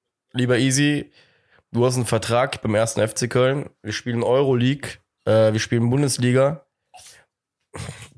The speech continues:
Du bist für uns ein nicht unwichtiger Rollenspieler, der immer und immer wieder für uns wichtig ist“, ne? Also, Easy Boué, muss man einfach sagen, hat hier und da, ich erinnere mich an dich letztes Jahr, als du,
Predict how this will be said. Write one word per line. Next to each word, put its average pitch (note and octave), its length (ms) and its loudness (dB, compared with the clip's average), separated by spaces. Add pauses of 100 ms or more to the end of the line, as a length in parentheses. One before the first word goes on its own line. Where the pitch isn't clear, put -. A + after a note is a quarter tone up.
(180)
Du A#2+ 120 -6
bist C3 480 0
für - 160 0
uns C#3 480 2
ein B2 180 0
nicht C3 220 0
unwichtiger C#3 560 2
Rollenspieler, D3 840 2 (520)
der A2+ 500 2
immer C3+ 240 2
und B2 160 0
immer A#2+ 340 2
wieder B2 640 2 (140)
für - 200 -2
uns A2+ 220 0
wichtig B2 340 0
ist“, D3 320 -4
ne? D3 220 2
Also, A2+ 340 0 (1400)
Easy A#2 220 0
Boué, A2 300 2
muss A#2 180 -2
man A2 100 0
einfach G#2 220 0
sagen, G2+ 400 0
hat - 340 -4
hier A#2+ 200 2
und A#2 100 -2
da, A#2+ 200 2
ich G#2 120 -4
erinnere A#2+ 220 2
mich - 160 0
an G#2 120 0
dich A#2 220 0
letztes B2+ 340 -2
Jahr, C3 180 4
als G#2 180 0
du, A2 200 0